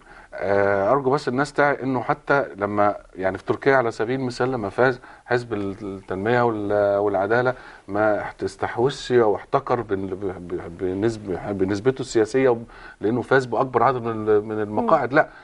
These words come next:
Speaker 1: يعني اختار وفق، و-، يعني اخت-، اختار أعضاء من كل حزب داخل البرلمان
Speaker 2: مم.
Speaker 1: بنسبة وتناسب.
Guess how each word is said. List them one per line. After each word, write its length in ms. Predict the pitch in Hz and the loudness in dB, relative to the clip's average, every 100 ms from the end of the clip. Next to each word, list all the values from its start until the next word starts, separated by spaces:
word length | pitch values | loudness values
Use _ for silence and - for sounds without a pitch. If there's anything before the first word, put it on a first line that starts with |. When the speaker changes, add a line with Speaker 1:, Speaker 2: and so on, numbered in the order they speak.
| - - | -14 -6
Speaker 1:
يعني 200 | 98 104 | -4 -4
اختار 400 | - 123 151 156 - - - | -2 2 2 2 -8 -18 -2
وفق، 180 | 151 - - | -2 -2 -6
و-، 140 | 110 | -2
يعني 220 | 117 107 101 | -2 -2 -6
اخت-، 200 | - 123 | -4 -2
اختار 540 | 110 - - 139 135 | -2 -8 2 2 2
أعضاء 360 | - 95 95 131 | -2 -4 0 0
من 160 | 117 95 | 0 -4
كل 360 | 139 143 117 | -2 0 -2
حزب 380 | 104 120 123 95 | -4 -4 -4 -4
داخل 220 | 113 110 | -2 -2
البرلمان 520 | 101 101 110 127 143 - - | -2 0 2 2 0 -4 -12
Speaker 2:
مم. 180 | 247 220 202 | -8 -6 -6
Speaker 1:
بنسبة 440 | 82 101 120 123 | -4 0 0 4
وتناسب. 400 | 117 127 139 123 | 4 4 0 -2